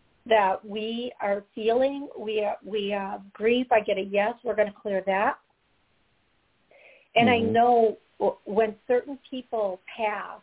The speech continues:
Speaker 1: whether it be a parent or a partner,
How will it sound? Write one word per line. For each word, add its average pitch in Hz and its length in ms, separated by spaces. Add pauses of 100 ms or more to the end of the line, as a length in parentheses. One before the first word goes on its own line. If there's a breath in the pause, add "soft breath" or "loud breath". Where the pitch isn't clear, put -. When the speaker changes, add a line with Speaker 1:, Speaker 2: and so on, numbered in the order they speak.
Speaker 1:
whether 214 320
it 208 120
be 214 280
a 196 80 (140)
parent 208 500 (180)
or 180 400 (100)
a 185 240 (180)
partner, 196 640